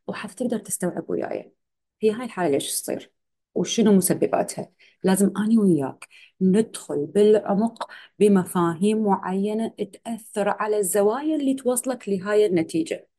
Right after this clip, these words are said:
لما تفهم كل هذه الزوايا، راح تكون متأكد إنه كل دورة جديدة راح تطلعها، كل برنامج جديد راح أنت تكمل إنتاجه وتريد تقدمه للجمهور المستهدف مالتك،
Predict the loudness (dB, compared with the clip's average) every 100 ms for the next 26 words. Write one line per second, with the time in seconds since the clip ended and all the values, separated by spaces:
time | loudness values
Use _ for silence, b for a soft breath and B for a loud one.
0 | _ _ _ -6 -2 0 0 -2 -6 -6
1 | -4 0 0 -2 _ _ -8 0 0 0
2 | 0 0 -2 -4 -4 -4 -6 -10 B B
3 | B -10 -10 -6 2 4 6 4 0 0
4 | 0 0 0 -2 0 0 2 0 -2 0
5 | 4 4 4 4 4 2 0 -8 -12 -10
6 | -10 -12 B B B _ 2 4 4 4
7 | 4 2 0 -4 -10 -12 -12 -12 -4 -4
8 | -2 -6 -8 _ -16 0 4 6 6 4
9 | 0 0 0 0 0 B B B -2 2
10 | 2 0 -4 0 2 2 2 0 0 -4
11 | -6 -6 -6 -6 -4 -4 -4 -4 -8 -6
12 | -4 -4 -4 -8